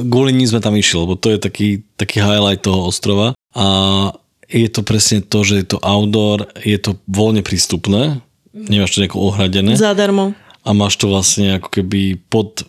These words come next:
Speaker 1: promenádou hlavnou nejakou, medzi promenádou a morom.
Speaker 2: A inak vieš, čo by ma zaujímalo, že či ty si mi ten úvod spravil na schvál, alebo si ani ty nevedel. No lebo my, keď sme tam prišli, tak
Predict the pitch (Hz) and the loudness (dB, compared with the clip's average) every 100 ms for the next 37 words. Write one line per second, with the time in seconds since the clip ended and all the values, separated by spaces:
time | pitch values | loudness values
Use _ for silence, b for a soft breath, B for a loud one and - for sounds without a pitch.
0 | _ - 117 120 117 110 104 104 107 104 | _ -2 2 2 2 2 2 2 2 2
1 | 113 117 101 104 104 104 104 104 101 101 | -2 -2 0 2 2 2 2 2 0 -2
2 | - 107 107 113 B B B B B 107 | 0 0 2 -2 B B B B B -2
3 | 110 104 117 113 110 107 117 104 107 104 | 0 0 2 2 2 0 0 2 2 2
4 | 87 87 - _ 254 269 269 339 - 254 | 0 -4 -8 _ 0 2 2 2 2 2
5 | 247 233 196 185 175 160 170 196 196 - | 2 2 2 0 0 -2 0 0 0 0
6 | 302 370 - - 190 220 - 214 190 180 | 2 0 0 0 2 2 2 2 0 0
7 | - 180 170 - 208 202 180 170 - - | 0 0 -2 -2 0 2 0 -2 -6 -6
8 | - - 233 240 277 196 156 - - 151 | -6 0 2 2 2 2 0 -4 -4 -6
9 | 143 285 - - 196 196 226 247 220 226 | -4 -6 -8 -4 0 2 2 2 2 2
10 | 226 226 196 156 147 170 - B B 254 | 2 2 2 0 -4 -6 -8 B B 0
11 | 247 233 - 269 - - 359 330 247 180 | 2 0 0 0 0 0 2 0 0 0
12 | 175 - 202 170 | 0 0 -2 -2